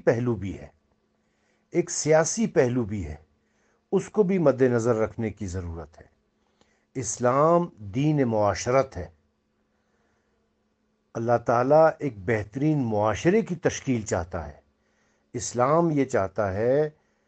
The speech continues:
रसूल अकरम सल्लल्लाहु अलैहि वसल्लम की कोशिश ये रही है तेईस साली, तेईस साल तबलीगी जद्दोजहद में <clears throat> कि वो एक अच्छा मुआशरा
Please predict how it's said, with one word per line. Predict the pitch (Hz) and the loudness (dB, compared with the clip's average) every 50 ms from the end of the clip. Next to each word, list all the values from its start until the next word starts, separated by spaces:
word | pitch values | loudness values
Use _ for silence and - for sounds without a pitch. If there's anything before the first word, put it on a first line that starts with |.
| _ _ _ | _ _ _
रसूल | 113 117 110 - - 123 123 123 | -2 -2 -2 -2 -6 -2 -2 -2
अकरम | 110 110 - 156 160 156 151 | -2 -2 0 0 0 0 0
सल्लल्लाहु | - - 135 120 117 117 110 110 110 110 110 107 | -4 -4 -4 0 2 0 2 2 2 2 4 2
अलैहि | 107 107 107 104 | 2 0 -2 -4
वसल्लम | 92 - 113 107 107 110 107 | -4 -6 -8 -4 -4 -4 -6
की | 101 - - 101 - | -6 -10 -14 -16 -10
कोशिश | - 117 110 104 - 127 113 101 - - | -8 -6 -6 -6 -6 -8 -10 -8 -8 -6
ये | 110 107 | -4 -4
रही | 101 104 98 104 104 | -2 -4 -4 -4 -4
है | 107 107 104 | -4 -6 -6
तेईस | 104 _ 110 104 107 107 101 - - | -6 _ -6 -6 -4 -6 -8 -8 -6
साली, | 107 104 101 104 104 104 90 - _ _ _ _ _ _ _ | -4 -4 -4 -6 -8 -10 -12 -14 _ _ _ _ _ _ _
तेईस | 120 117 117 110 113 | -4 -4 -2 -4 -2
साल | - 110 107 107 | -2 -2 -2 -2
तबलीगी | 101 - - 104 98 104 110 113 101 113 110 | -4 -4 -8 -8 -6 -4 -6 -4 -4 -6 -6
जद्दोजहद | 95 101 104 95 87 104 101 90 101 98 101 107 95 104 | -4 -6 -6 -6 -6 -10 -8 -6 -6 -4 -4 -6 -8 -6
में | 107 113 131 151 160 160 - _ _ _ _ _ _ _ _ - - | -4 -2 0 0 0 0 -4 _ _ _ _ _ _ _ _ 2 4
<clears throat> | 202 196 175 165 160 151 | 6 6 6 6 4 2
कि | - - 131 | 2 0 2
वो | 127 143 156 | 2 2 2
एक | - 160 160 - - | 0 -2 -4 -6 -8
अच्छा | - - - - 165 160 | -10 -8 -4 -2 0 0
मुआशरा | 139 113 110 110 107 104 101 - - 151 147 135 | 0 2 2 2 2 2 0 0 0 2 2 2